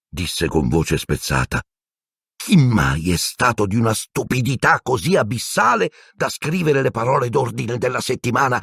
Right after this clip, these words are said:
e da lasciarle in giro?" Calò il silenzio totale,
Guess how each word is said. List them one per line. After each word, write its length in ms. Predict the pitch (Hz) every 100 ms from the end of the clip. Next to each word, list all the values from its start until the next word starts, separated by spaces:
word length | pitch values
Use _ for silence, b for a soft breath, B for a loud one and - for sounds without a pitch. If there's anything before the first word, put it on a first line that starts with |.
| B
e 120 | B 156
da 100 | 151
lasciarle 500 | 143 - 175 139 156
in 160 | 185
giro?" 380 | 156 131 139 123 _ _ _ _ _ _ _ _ -
Calò 380 | 71 65 78
il 120 | 73 62
silenzio 640 | - 65 73 62 - 80
totale, 560 | - - 62 58 53